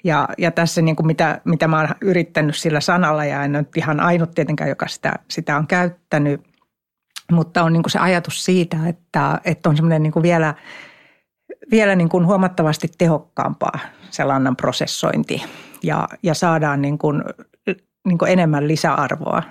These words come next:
siitä lannasta, mutta tää vaatii myös sitten niin, äh, isompia investointeja. Tää ei sovellu kaikkialle, tarvitaan isomman kokoluokan prosessointilaitoksia. Niin,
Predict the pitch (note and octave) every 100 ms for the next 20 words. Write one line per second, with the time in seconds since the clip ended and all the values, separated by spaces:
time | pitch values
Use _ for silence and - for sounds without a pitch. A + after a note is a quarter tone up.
0 | _ _ - - C#3 C3+ C3 C#3+ D#3 -
1 | - - - - - D#3 - - D3+ D#3
2 | D#3 D3+ C#3+ C#3 D3+ - - - - -
3 | - C3+ _ - - E3 D3+ - - D#3+
4 | C#3+ - C3+ F3+ G#3+ G#3 - G3+ G3 F#3+
5 | F#3 F#3 F3 - _ - D#3+ D3 - E3
6 | C#3+ D#3+ - G#3 G3+ - E3+ D#3 D#3+ D3+
7 | D3 C#3+ C#3+ D#3 D#3+ C#3+ D3 C#3 - -
8 | - C#3+ - _ _ _ _ _ - D3+
9 | - E3 - E3 D3+ D3+ D3 - - -
10 | - - _ _ _ _ _ - G#3 D#3